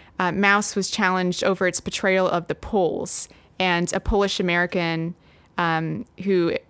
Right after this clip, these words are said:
was proud of his heritage said that it did not depict Poles well. So, um, that's just one example.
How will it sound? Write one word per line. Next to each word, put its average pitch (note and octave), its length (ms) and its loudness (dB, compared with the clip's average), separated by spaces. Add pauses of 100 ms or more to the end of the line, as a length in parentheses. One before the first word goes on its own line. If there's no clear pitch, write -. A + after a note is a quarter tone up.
was F#3 260 0 (160)
proud G#3 220 4
of G3+ 80 -2
his F3+ 120 0
heritage E3+ 680 0 (340)
said F3 360 0
that - 480 0
it - 260 -2
did F#3 140 0
not E3+ 260 0
depict - 640 -4 (160)
Poles - 380 -2
well. - 240 -2
So, E3+ 360 2 (360)
um, E3 480 0 (520)
that's - 300 2
just - 220 0
one F#3+ 200 0
example. - 600 -2